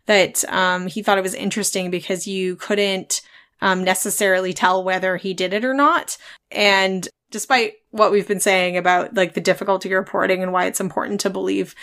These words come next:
people who come forward, you could theoretically still have that uncertainty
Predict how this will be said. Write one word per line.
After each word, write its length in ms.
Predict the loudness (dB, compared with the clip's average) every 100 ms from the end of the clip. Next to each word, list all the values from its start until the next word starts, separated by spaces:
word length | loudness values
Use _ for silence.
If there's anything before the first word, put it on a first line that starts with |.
| -20 -10
people 240 | -6 0 0
who 60 |
come 200 | 2 -2 -2
forward, 540 | 2 2 2 -2 -4 -12 _ _ _ -4
you 160 | -2
could 400 | 2 2 2 0 -10 -10
theoretically 800 | 0 2 4 4 4 2 0 0
still 280 | 0 -2 2
have 260 | 4 4 4
that 160 | 2
uncertainty 840 | 2 -2 -4 -2 -2 -2 -2 -4